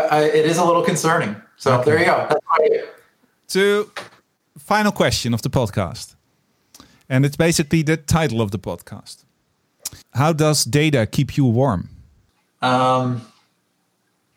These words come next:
Speaker 1: data keeps me warm when it reflects the truth.
Speaker 2: Wow, man.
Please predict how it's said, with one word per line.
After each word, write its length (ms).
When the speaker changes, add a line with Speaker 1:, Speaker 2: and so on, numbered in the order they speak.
Speaker 1:
data 380
keeps 300
me 120
warm 640
when 160
it 100
reflects 560
the 100
truth. 520
Speaker 2:
Wow, 300
man. 360